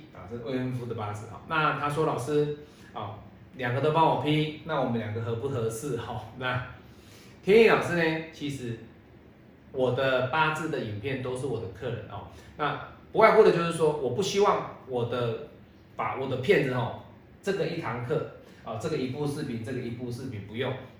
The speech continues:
直接把它连起来。有需要的话，我都会把它合起来，因为天意老师一天都一部影片，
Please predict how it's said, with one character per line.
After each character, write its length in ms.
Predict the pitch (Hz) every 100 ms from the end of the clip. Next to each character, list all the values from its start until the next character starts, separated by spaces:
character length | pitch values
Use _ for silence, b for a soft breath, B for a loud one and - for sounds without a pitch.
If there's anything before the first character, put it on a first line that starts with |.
| -
直 80 | 120
接 120 | 139
把 100 | 123
它 120 | 117
连 200 | 123 107
起 100 | -
来。 100 | - - B B
有 160 | 139
需 280 | 139 - 220
要 240 | 240 -
的 140 | - 131
话， 220 | 151 -
我 80 | 113
都 80 | 139
会 100 | 143
把 120 | 95
它 180 | 113 120
合 160 | 113 110
起 160 | 95
来， 120 | - 147
因 180 | 151
为 380 | 170 147 - - -
天 160 | 156
意 80 | 147
老 140 | 123
师 140 | - -
一 80 | 160
天 240 | 147 139
都 140 | 139 139 127 - -
一 60 | 123
部 200 | 135 131
影 200 | 101 90
片， 220 | 131